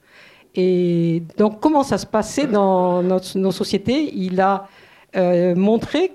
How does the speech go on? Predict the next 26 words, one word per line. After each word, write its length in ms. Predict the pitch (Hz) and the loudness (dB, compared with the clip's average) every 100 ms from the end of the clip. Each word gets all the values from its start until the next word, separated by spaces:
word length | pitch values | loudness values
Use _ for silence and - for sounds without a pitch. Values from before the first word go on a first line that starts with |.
| - | -2
que, 420 | 233 262 277 - - | 0 2 0 -4 -4
en 100 | 185 | -4
fait, 360 | 175 262 - - | 0 -2 -2 -8
il 180 | 190 208 | -4 0
y 80 | |
avait 380 | 262 214 180 185 | 2 2 0 -2
des 180 | 175 170 | -2 -6
processus 800 | 170 - 233 196 - 277 294 - - - _ | -4 -4 -2 -4 -4 -4 -4 -8 -16 -20 _
qu'il 140 | - 190 | -4 -2
appelait 360 | 190 226 226 | 0 0 0
d'invisible 640 | 175 226 233 214 214 240 196 | 2 2 4 2 0 0 0
initiation, 500 | 190 - 170 320 320 | -2 -2 -6 -4 -4
c'est-à-dire 360 | - 180 180 | -4 -6 -6
qui 280 | - 208 190 - - _ - | -8 -8 -8 -10 -20 _ -4
aboutissaient 880 | 208 214 254 254 247 - 240 202 - _ - | -2 0 -2 -2 -4 -2 0 -2 -6 _ -8
à 100 | 196 | -8
faire 320 | - 240 - | -2 -4 -4
passer 640 | - 233 - - 240 190 - _ - | -4 -4 -4 -4 -2 -4 -8 _ -6
les 180 | 190 | -2
enfants 400 | 196 202 - 214 | -2 -4 -2 -2
à 40 | 185 | 0
l'âge 260 | 180 170 170 | 0 -2 0
d'homme, 300 | 208 302 311 - - - _ | 0 0 -2 -6 -20 -20 _
mais, 460 | 190 208 247 269 - | 0 2 2 0 0
euh, 180 | 202 190 | 2 2
qui, 580 | 190 - 233 226 220 | -2 -6 -2 0 -2